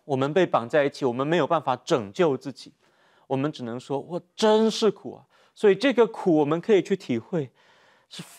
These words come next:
极其极其的痛苦。保罗就问：“谁能救我脱离这取死的身体呢？”他的答案是：“感谢神，靠着我们的主耶稣基督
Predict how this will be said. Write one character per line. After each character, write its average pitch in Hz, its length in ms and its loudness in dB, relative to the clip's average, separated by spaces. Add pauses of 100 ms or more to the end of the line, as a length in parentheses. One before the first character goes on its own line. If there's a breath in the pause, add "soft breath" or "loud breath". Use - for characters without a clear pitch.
(260)
极 240 380 2
其 190 340 0
极 180 220 -2
其 180 160 -6
的 170 100 2
痛 165 180 0
苦。 - 160 -18 (1300)
保 135 140 0
罗 135 160 0
就 156 120 -2
问 147 140 -2
：“谁 160 360 0
能 185 200 0
救 196 160 2
我 139 140 2
脱 151 220 -6
离 131 120 -6
这 147 140 -12
取 - 260 -16
死 - 160 -20
的 104 140 -10
身 117 260 -12
体 - 160 -20
呢？” 110 160 -20 (720)
他 143 100 -6
的 127 80 -6
答 123 180 0
案 127 180 0
是 - 160 -14
：“感 110 200 -2
谢 139 280 -2
神， 156 680 0
靠 220 280 4
着 180 120 0
我 147 100 4
们 139 140 -2
的 165 80 4
主 139 280 0
耶 151 180 2
稣 151 220 -2
基 156 160 -2
督 151 320 2